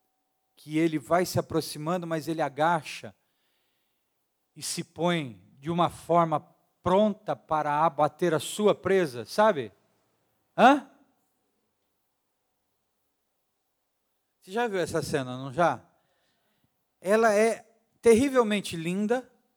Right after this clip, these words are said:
A gente fica vendo aquilo e fala, "Quando vai ser o ataque?" Ela é assustadora, terrivelmente assustadora.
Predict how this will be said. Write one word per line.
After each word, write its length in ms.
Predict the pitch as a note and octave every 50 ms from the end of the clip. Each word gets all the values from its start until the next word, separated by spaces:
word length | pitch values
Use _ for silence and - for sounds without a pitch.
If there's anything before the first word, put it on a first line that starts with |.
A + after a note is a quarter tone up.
| _ _ _ _ _ _ _ _ _ _ _ _ _ _ _ _ _ _ _ _ _ _ _ _ _ _ _ _ _ _ _ -
A 60 | C#3+
gente 260 | C#3 G3 - - -
fica 340 | - - A3 F#3+ - A#3 G#3
vendo 300 | D#3+ D#3+ G3+ A3 G#3+ G3+
aquilo 300 | - - - G#3+ A#3 G#3
e 40 | -
fala, 200 | - G#3 G3 -
"Quando 320 | _ - G#3+ A#3+ A#3+ A3
vai 120 | G3 G#3
ser 240 | G3+ G#3 - - G#3
o 100 | G3+ G3+
ataque?" 720 | G3 - _ _ - D3 C3+ - _ - - - - - _ _ _ _ _ _ _ _ _ _ _ _ _ _ _ _ _ _ _ _ _ _ _ _ _ _ -
Ela 280 | E3 F#3+ G#3+ A3 A3
é 60 | A3
assustadora, 1120 | A3 A3 A3+ - - - - - D#4 E4 - - - - B3+ A3+ F3 - F3+ G3+ A3 G#3+ G#3
terrivelmente 840 | - - G3+ F#3+ F3+ C4 D#4+ D#4 C#4 B3+ G#3+ G3+ A3 A#3+ A3+ - A3
assustadora. 920 | G3 - - G3+ F#3 - - E3+ D#3+ D3 E3 F#3 G#3+ A3 A#3 A#3+ A#3